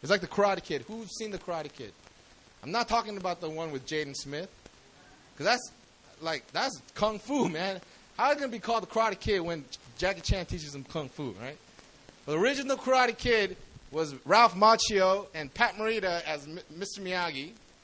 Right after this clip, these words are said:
And he's a, he's a young It-, Italian-American dude that comes from New Jersey, moves into, uh, <clears throat> to Southern California, gets beat up by a bunch of kids, and then,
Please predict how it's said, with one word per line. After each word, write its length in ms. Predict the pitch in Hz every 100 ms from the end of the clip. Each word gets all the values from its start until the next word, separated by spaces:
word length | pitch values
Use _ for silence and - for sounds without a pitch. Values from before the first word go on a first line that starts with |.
| - - - - -
And 180 | 127 131
he's 140 | 135
a, 40 | 131
he's 160 | 135
a 60 | 135
young 520 | 151 208 208 202 196 - _
It-, 100 | 127 - -
Italian-American 880 | 156 214 214 214 202 196 196 196 185
dude 320 | 175 185 180
that 160 | 160 -
comes 260 | 190 185 180
from 140 | 151
New 160 | 156 180
Jersey, 460 | 185 180 170 180 202 - - - - - - -
moves 200 | 160 170
into, 320 | 185 185 175
uh, 200 | 160 131 120 117 107 - -
<clears throat> 460 | - - - - -
to 140 | 165
Southern 300 | - 180 185
California, 600 | 190 175 - 185 180 185 - - - _
gets 140 | 156
beat 240 | - 190 185
up 160 | 175
by 140 | 180 160
a 40 |
bunch 260 | 135 170 151
of 80 | -
kids, 380 | 175 175 170 - _ _ -
and 100 | 135
then, 200 | 143